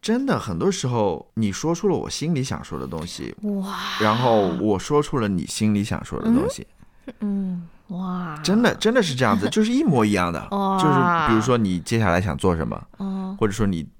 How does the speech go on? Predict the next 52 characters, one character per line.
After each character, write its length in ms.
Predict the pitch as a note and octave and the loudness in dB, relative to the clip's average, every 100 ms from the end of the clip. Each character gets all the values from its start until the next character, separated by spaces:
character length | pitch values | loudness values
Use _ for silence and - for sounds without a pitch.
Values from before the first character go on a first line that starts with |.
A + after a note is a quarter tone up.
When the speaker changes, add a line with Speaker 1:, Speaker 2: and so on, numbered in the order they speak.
| - - - - - - | -20 -20 -20 -20 -20 -14
Speaker 1:
后 180 | - A2+ | -2 2
面 120 | G2 | 2
的 60 | |
计 180 | G2+ C3+ | 2 2
划。 120 | B2 | 4
Speaker 2:
真 80 | D3 D5+ E5 - | 4 2 -4 -16
假 340 | - - F4 F4+ | -2 2 4 4
的？ 380 | D4 D4 B3+ G#3 | 4 6 4 4
Speaker 1:
真 200 | C4+ F4 | 2 2
的， 220 | C3+ - - _ _ _ _ _ _ _ - - | 0 -2 -18 _ _ _ _ _ _ _ -20 -6
真 160 | G3 | 0
的， 160 | G3+ D3+ - - _ | 2 0 -2 -20 _
你 120 | C3 | -4
比 120 | B2+ | 2
如 160 | A2+ G#2+ | 2 2
说 500 | - B2 A#2 A2+ - | 2 4 6 4 0
Speaker 2:
接 100 | - | 2
下 260 | G#4+ B4 G#4 | 4 6 6
来 60 | F4+ | 6
的 60 | A4 | 4
计 160 | - C#5 A#4 | 0 2 2
划 120 | F4+ | 4
那 140 | D4 C#4+ | 0 4
个 80 | C#4 | 6
我 140 | A3+ | 6
们 140 | G#3+ | 4
也 80 | A3 | 2
想 200 | A#3+ A#3 | 4 2
到 160 | F#3+ G3 | 4 4
一 80 | G3 | 2
起 200 | F#3 F3+ | -2 -8
去 220 | - G3 | -4 -2
了。 340 | F3 A#2 - - - _ _ - _ | 0 -2 -4 -12 -20 _ _ -20 _
Speaker 1:
我 140 | A2+ | -2
不 60 | A2 | 2
知 40 | |
道 80 | E3 | 2
你 120 | C3+ | 2
指 160 | F#2+ - | -2 -6
的 100 | D2+ | -6
是 100 | F2+ | -6
哪 80 | G2 | -2
个 60 | |
计 20 | G#3+ | 2
划。 40 | |
Speaker 2:
我 40 | |
指 140 | A#3 A3+ | 2 2
的 60 | |
是 120 | A3 A3+ | 0 -2
春 320 | - D4 C#4+ | -4 -2 -2
节 240 | G#3+ E3+ | -2 -2
的。 300 | E3 F#3+ - | -2 -4 -4